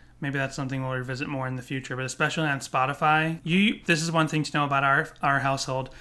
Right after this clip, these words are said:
She uses Apple Music. I use Spotify. <laughs>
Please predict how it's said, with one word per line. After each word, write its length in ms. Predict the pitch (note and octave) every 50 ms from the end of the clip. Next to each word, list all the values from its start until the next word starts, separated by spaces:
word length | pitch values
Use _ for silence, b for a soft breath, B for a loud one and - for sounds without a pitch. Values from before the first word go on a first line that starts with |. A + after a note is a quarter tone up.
| b b b
She 200 | - - - F3
uses 300 | E3 E3+ E3+ E3 D#3+ D3 D#3
Apple 240 | D#3 D#3 D3+ D3 D3
Music. 360 | C#3+ C#3+ C#3+ C#3+ D3+ D3 -
I 120 | D3 C3+ C3+
use 280 | C#3 C3+ C3+ C3 - -
Spotify. 480 | D3 B2+ B2+ A#2+ - - C#3 - - -
<laughs> 40 | -